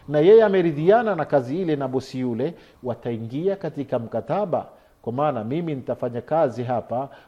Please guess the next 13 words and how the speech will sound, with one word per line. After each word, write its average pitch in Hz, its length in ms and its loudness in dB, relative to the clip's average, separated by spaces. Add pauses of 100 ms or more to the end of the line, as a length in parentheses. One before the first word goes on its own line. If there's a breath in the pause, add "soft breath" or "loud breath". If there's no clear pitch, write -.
moja, 151 460 0
mbili, 135 460 -4
tatu, 123 500 -4 (220 loud breath)
naingia 131 540 -4
saa 160 260 -4
fulani, 131 640 -4 (200 soft breath)
ninatoka 120 600 -6
saa 135 220 -2
fulani, 123 400 -2
kazi 143 420 -2
yangu 165 420 -2
ni 143 140 -8
fulani. 120 680 -6